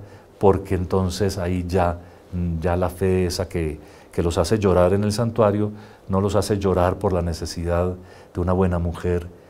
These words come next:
que tiene una familia tan digna como la mía. Entonces van a encontrar todo tipo de, de, de situaciones humanas, pero eso todo es valioso y eso es lo que quiere Jesús tocar y lo que tenemos nosotros que tratar de evangelizar,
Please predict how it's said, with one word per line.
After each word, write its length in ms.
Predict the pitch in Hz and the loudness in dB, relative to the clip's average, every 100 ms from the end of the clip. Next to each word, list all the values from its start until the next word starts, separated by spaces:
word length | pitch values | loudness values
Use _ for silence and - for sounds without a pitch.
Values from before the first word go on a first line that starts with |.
| - - - | -20 -20 -10
que 100 | - | -6
tiene 300 | 95 92 98 | 0 0 0
una 240 | 101 98 | 0 -2
familia 400 | 92 87 90 90 | 0 -2 -2 -2
tan 240 | 92 87 90 | -2 -2 0
digna 340 | 107 95 95 | 0 0 -2
como 200 | 98 90 | -2 -2
la 100 | 107 | 2
mía. 200 | 156 104 - - - - - - - - - - - | 2 2 -4 -18 -20 -20 -20 -20 -20 -20 -20 -20 -16
Entonces 440 | 85 101 90 131 85 101 | -4 2 4 4 2 -2
van 160 | 107 190 | 4 6
a 20 | |
encontrar 520 | 185 160 135 143 151 | 6 4 4 6 4
todo 340 | 147 170 175 170 | 4 4 4 4
tipo 520 | 170 190 185 135 95 | 2 0 0 0 0
de, 240 | 85 82 | 2 0
de, 280 | 82 101 98 | -2 -2 -2
de 120 | 104 | -2
situaciones 600 | 92 101 101 95 113 120 | -2 -2 0 0 0 0
humanas, 400 | 127 156 117 85 - - - - - | 2 4 4 0 -6 -20 -20 -14 -4
pero 180 | 143 | -2
eso 160 | 165 170 | 0 0
todo 320 | 165 170 165 | 2 2 4
es 100 | 160 | 4
valioso 420 | 151 156 165 156 120 | 4 4 2 2 0
y 60 | |
eso 160 | 127 156 | 2 2
es 80 | 147 | 2
lo 100 | 147 | 2
que 140 | 107 | 0
quiere 360 | - 131 143 123 | -2 0 2 2
Jesús 440 | 113 - 131 - - - - - | 0 -2 -4 -4 -14 -20 -14 -2
tocar 520 | 98 - 113 131 135 - - - - | -2 0 2 4 2 -4 -16 -14 -4
y 100 | 98 | 2
lo 160 | 98 | 2
que 100 | 98 | 2
tenemos 380 | 95 95 104 120 | 0 2 2 2
nosotros 480 | 104 98 90 110 98 | 0 0 -2 -4 -4
que 160 | 95 | -4
tratar 340 | 82 87 95 95 | -4 -4 -2 0
de 60 | |
evangelizar, 720 | 110 101 92 92 90 87 98 | 0 0 -2 -4 -4 -2 -2